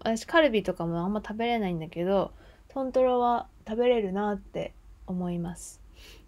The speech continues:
はい。で、我が家ではバーベキューやったりしますと。お店より外でワイワイしながら食べるのが特に美味しい。時間を気にせずゆっくりできますよね。まあ、確かにバーベキューはそうなんですけどね。ただ、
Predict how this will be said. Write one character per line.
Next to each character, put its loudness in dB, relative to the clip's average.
は -8
い。 -8
で、 -2
我 2
が 4
家 4
で 2
は 4
バ -2
ー -4
ベ -4
キ -10
ュ -8
ー -10
や -12
っ -18
た -12
り -14
し -14
ま -8
す -16
と。 -18
お -6
店 2
よ 8
り 0
外 -2
で -2
ワ -2
イ 2
ワ 0
イ -4
し -12
な -8
が -8
ら -8
食 -8
べ 0
る -4
の -6
が -2
特 -10
に -12
美 -6
味 -6
し -10
い。 -2
時 -2
間 0
を 0
気 -8
に -2
せ 4
ず -2
ゆ 0
っ -8
く -2
り 4
で -2
き -14
ま -10
す -16
よ -12
ね。 -2
ま -6
あ、 -6
確 6
か 0
に 0
バ 4
ー 2
ベ 0
キ -4
ュ 2
ー 2
は 0
そ -2
う -4
な -4
ん -2
で -4
す -16
け -8
ど -8
ね。 -2
た 6
だ、 8